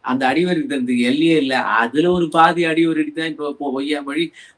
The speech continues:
அஹ், பிற்போக்கு, உத்தராட்சம் இதெல்லாம் பேசிட்டு இருக்காரு. முதல்ல தமிழ்நாடு கல்வியை சரி பண்ணுங்க, தமிழ்நாட்டு மாணவர்களுக்கு எல்லாம் கொடுங்க. மற்ற எல்லா மதத்துக்காரர்களையும் நீங்க சிலுவையும் ஹிஜாப்பும் அணிவதை தடுத்து நிறுத்திவிட்டு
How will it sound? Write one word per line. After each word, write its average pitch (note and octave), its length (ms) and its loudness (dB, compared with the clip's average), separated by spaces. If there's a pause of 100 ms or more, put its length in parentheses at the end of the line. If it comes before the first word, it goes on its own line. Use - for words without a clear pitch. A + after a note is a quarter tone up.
அஹ், D3 340 2
பிற்போக்கு, D3+ 600 4
உத்தராட்சம் C3+ 600 2
இதெல்லாம் B2+ 320 0
பேசிட்டு B2 180 -2
இருக்காரு. B2 360 -2
முதல்ல C3+ 300 -2
தமிழ்நாடு F3 520 0
கல்வியை C3+ 380 0
சரி B2 200 -4
பண்ணுங்க, C#3+ 360 -6
தமிழ்நாட்டு D#3+ 460 -2
மாணவர்களுக்கு B2 420 -2
எல்லாம் C#3+ 180 -4
கொடுங்க. E3+ 340 -8 (360)
மற்ற - 440 -10
எல்லா D#3 520 -6
மதத்துக்காரர்களையும் D3 1300 -6
நீங்க B2 560 2
சிலுவையும் D3 720 -4
ஹிஜாப்பும் D3 560 -4
அணிவதை C#3 520 -2
தடுத்து D3+ 500 -2
நிறுத்திவிட்டு B2+ 920 0